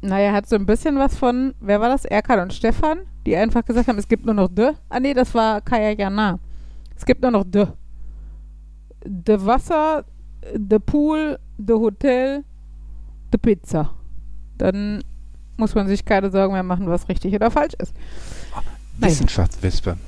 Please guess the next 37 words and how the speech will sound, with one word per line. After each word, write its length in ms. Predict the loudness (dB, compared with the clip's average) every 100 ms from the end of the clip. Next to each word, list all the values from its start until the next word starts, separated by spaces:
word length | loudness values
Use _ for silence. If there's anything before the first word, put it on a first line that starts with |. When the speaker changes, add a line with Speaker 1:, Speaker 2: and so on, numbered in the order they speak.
| -14 -14 -10
Speaker 2:
Die 140 | -4
Wissenschaftswespe, 720 | 0 0 2 2 2 0 -2 -4
die 100 | -2
zeigt 300 | 0 0 0
ja 60 | -2
das 200 | -2 -4
mit 100 | -6
diesem 200 | -6 -4
ganzen, 560 | -4 -4 -4 -4 -4 -8 -14 -16 -16 -16 -16 -8 0
äh, 240 | 2 2
Pla-, 220 | 0 -2 -2 -4
Placebo, 480 | 2 2 2 0 2
äh, 140 | 2
Placebo 400 | 2 2 2 0
ist 120 | 0 0
ja 100 | 2
noch, 160 | 2 2
ähm, 240 | 2 0
ganze 640 | -2 -2 0 2 2 0 0
Globuli-Zeug, 720 | -2 -2 -4 -4 0 0 2
ähm, 280 | 0 0 -2
mies 260 | -2 -2 -2
ist. 300 | 0 0 -2
Du 60 | -4
solltest 360 | -2 -2 0 0
nur 120 | 0
auf 80 | -2
die 140 | -2
Wissenschaftswespe 760 | -2 -2 -2 -2 0 -4 0 0
hören, 300 | 2 0 0
weil 160 | -2 -4 -6
die 80 | -8
sagt, 300 | -2 -2 -2
die 80 | -4
Wissenschaft 360 | -4 -6 -6
ist 120 | -8 -10
gut. 280 | -10 -10